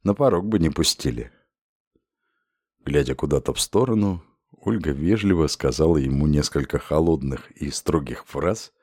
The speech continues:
о предстоящих экзаменах и о полной своей занятости в связи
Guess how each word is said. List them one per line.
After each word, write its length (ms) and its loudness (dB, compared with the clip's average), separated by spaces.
о 220 -2
предстоящих 880 -4
экзаменах 720 -2
и 160 -2
о 180 -2
полной 480 2
своей 400 0
занятости 720 0
в 80 -6
связи 480 0